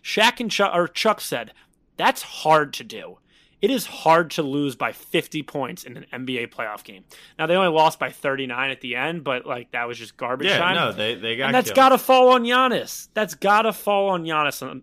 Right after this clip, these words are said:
Speaker 1: at some point. He, I understand, like, you're playing Kevin Durant and Kyrie Irving. There's not much you can do.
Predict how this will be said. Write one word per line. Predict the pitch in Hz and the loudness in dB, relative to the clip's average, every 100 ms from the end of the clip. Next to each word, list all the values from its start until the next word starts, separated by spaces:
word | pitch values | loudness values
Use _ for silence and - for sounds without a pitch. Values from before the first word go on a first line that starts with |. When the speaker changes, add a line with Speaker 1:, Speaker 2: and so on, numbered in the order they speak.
| 147 | -6
Speaker 1:
at | 143 - | -6 -6
some | 151 135 | -8 -8
point. | - 123 - _ _ _ _ _ | -10 -14 -14 _ _ _ _ _
He, | - - | -14 -4
I | 160 185 | 2 2
understand, | 208 180 - 170 151 | 2 -4 -2 -2 -2
like, | 127 - _ _ _ _ _ _ _ _ _ | -6 -10 _ _ _ _ _ _ _ _ _
you're | - 131 | -8 -8
playing | - 196 247 165 | -6 0 0 -2
Kevin | - 160 147 | -4 -4 -4
Durant | 131 127 123 123 | -6 -4 -4 -6
and | 107 | -14
Kyrie | - 131 117 110 | -12 -10 -8 -12
Irving. | 104 101 98 104 | -14 -16 -18 -16
There's | 131 131 | -14 -2
not | 175 | -2
much | 160 135 - | -2 -8 -10
you | 127 | -14
can | 117 | -16
do. | 110 | -18